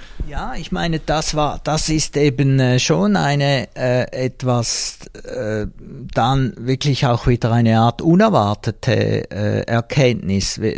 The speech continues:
wir, wir dachten oft in der Vergangenheit, dass wenn wir den Leuten, äh, zeigen können, dass eine Integration, äh, dazu führt, dass sie im, dass, dass sie dadurch im Durchschnitt einen höheren,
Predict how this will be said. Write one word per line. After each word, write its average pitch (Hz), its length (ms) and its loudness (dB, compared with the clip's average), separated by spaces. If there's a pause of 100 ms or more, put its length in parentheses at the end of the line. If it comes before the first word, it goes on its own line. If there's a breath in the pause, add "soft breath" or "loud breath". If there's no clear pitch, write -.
(120)
wir, 113 320 2
wir 117 160 2
dachten 123 480 0
oft - 420 -2
in 123 120 0
der 113 80 -4
Vergangenheit, 123 840 2
dass 117 180 -2
wenn 120 180 4
wir 117 140 2
den 110 160 4
Leuten, 107 640 2
äh, 104 200 2
zeigen 135 600 0
können, 101 420 2
dass 101 200 -2
eine 98 260 0
Integration, 101 1080 0 (680 loud breath)
äh, 101 260 0
dazu 104 340 0
führt, 156 480 4
dass - 220 0
sie 127 260 4
im, 104 600 2 (440)
dass, - 340 -4 (320)
dass - 240 -2
sie 107 160 -2
dadurch 123 500 2
im 104 160 4
Durchschnitt 131 760 4
einen 98 360 2
höheren, 120 640 4